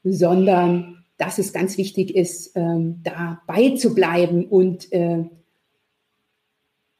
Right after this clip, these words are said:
ja, ne, einfach, äh, äh, weiter dabei zu bleiben und, äh, das Ganze als Marathon zu sehen und nicht als Sprint. So, ihr Lieben, sind Fragen? Dann kannst du die jetzt an mich stellen. Hier war eine Frage, wie viel Networking empfehle ich pro Tag?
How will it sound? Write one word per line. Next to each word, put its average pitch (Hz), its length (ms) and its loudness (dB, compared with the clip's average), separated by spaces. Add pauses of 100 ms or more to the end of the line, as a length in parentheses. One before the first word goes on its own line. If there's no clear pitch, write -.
(120)
ja, 196 420 0
ne, 311 160 4
einfach, 233 400 0
äh, 202 160 4
äh, 185 380 2
weiter 185 240 0
dabei 170 260 0
zu - 160 -4
bleiben 175 380 0
und, 175 400 0
äh, 170 220 0
das 170 160 -2
Ganze 190 220 2
als 175 280 0
Marathon 185 480 0
zu 175 100 -10
sehen 160 280 -8
und 160 60 -6
nicht 165 180 -4
als 156 140 -6
Sprint. - 420 0 (1400)
So, 226 160 4
ihr 240 140 4
Lieben, 165 440 2 (240)
sind 302 380 2
Fragen? 240 840 0 (300)
Dann 240 220 -4
kannst 254 240 -8
du - 20 -12
die 240 100 -6
jetzt 240 200 -2
an 220 160 -4
mich 311 240 -2
stellen. 302 280 0
Hier 277 120 0
war 247 160 2
eine 277 220 2
Frage, 277 420 0
wie 262 80 0
viel 262 120 0
Networking 240 1000 0
empfehle 294 440 2
ich 208 260 -4
pro 185 140 0
Tag? 190 440 -2